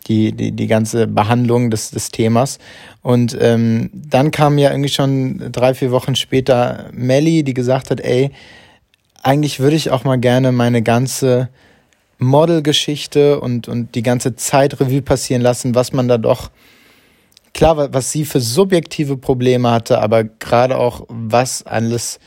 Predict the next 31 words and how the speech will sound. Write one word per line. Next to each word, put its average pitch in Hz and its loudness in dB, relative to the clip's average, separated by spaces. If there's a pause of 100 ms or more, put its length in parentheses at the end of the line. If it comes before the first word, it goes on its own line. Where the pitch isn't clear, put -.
(300)
in 120 -4
dieser 120 0
Model-Welt 117 4
passiert 131 -2
und 113 -2
wie, 113 -2
äh, 107 -8
ja, 98 -2 (100)
fraglich - -2 (460)
da 107 2
eigentlich 107 -4
viele 110 -4
Sachen 107 -2
betrachtet 107 -4
werden 101 0
können. 110 -4 (580)
Und 196 2
nachdem 151 2
ich 185 2
dann 151 2
aber 135 2
zu, 139 0
zu 127 -4
der 131 2
ersten 135 0
Bonusfolge 120 2
relativ 127 2
viel - -4
Feedback - -4
erhalten 110 0
hab 107 -2